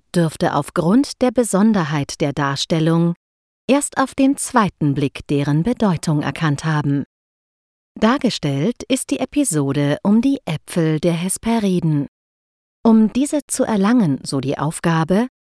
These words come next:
musste der Held einen langen und mühevollen Weg auf sich nehmen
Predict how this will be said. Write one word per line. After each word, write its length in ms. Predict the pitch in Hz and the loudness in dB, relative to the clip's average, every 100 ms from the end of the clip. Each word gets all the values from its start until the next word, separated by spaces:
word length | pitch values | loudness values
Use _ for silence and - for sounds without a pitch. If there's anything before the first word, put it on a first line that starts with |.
| _ - | _ 2
musste 380 | 285 - - | 2 2 -2
der 140 | 156 143 | 0 -2
Held 420 | 139 165 233 - | 0 0 -2 -2
einen 300 | 156 139 143 | 0 0 0
langen 460 | 143 190 220 214 214 | 2 4 4 2 2
und 280 | 294 - | 0 0
mühevollen 880 | 180 180 175 170 - 202 214 233 220 | 2 4 4 2 0 0 2 2 2
Weg 300 | 190 190 - | 2 0 -2
auf 180 | 147 - | -4 -4
sich 220 | - 147 | -6 -2
nehmen 460 | 156 160 156 156 | 0 2 2 2